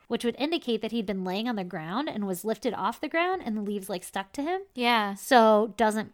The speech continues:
Speaker 1: match with, like, a hanging.
Speaker 2: Yeah.
Speaker 1: Obviously, this all brought about some serious doubt on Ke-, like, by Keith's family.
Speaker 2: Yeah,
Speaker 1: And
Speaker 2: yeah.
Speaker 1: they're like, "Let's figure this out." So on May twenty-fourth, nineteen ninety-four, they had his body exhumed
Speaker 2: Oh,
Speaker 1: to
Speaker 2: shit.
Speaker 1: see if they could perform an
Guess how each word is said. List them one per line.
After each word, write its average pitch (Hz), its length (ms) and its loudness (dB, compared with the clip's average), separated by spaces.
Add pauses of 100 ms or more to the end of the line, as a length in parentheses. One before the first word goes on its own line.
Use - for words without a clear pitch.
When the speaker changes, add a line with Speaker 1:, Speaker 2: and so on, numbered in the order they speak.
(100)
Speaker 1:
match 190 360 -8
with, 214 140 -10
like, 202 160 -6
a 240 60 -6
hanging. 233 440 -4 (220)
Speaker 2:
Yeah. 240 440 -4 (260)
Speaker 1:
Obviously, 320 600 6
this 277 180 0
all 240 280 10
brought 254 180 8
about 240 200 6
some 233 120 -4
serious 226 340 0
doubt 196 380 2
on 196 160 -2
Ke-, - 280 -18
like, 180 260 -2
by 190 140 -4
Keith's 240 280 -8
family. 196 600 -4 (120)
Speaker 2:
Yeah, 269 240 -2
Speaker 1:
And 214 140 -2
Speaker 2:
yeah. 208 80 2
Speaker 1:
they're 202 80 0
like, 185 240 0
"Let's 240 180 0
figure 214 200 0
this 185 140 -6
out." 143 240 -6 (380)
So - 140 2
on 226 160 6
May 262 180 4
twenty-fourth, 330 580 0
nineteen 240 300 -4
ninety-four, 214 760 -4 (300)
they 226 120 2
had 214 180 0
his 233 140 0
body 214 400 0
exhumed 185 640 -6
Speaker 2:
Oh, 269 160 0 (220)
Speaker 1:
to 269 100 2
Speaker 2:
shit. 339 100 2
Speaker 1:
see 226 280 -2
if 220 80 -4
they 254 100 0
could 262 160 -6
perform 196 400 -4
an 226 80 -4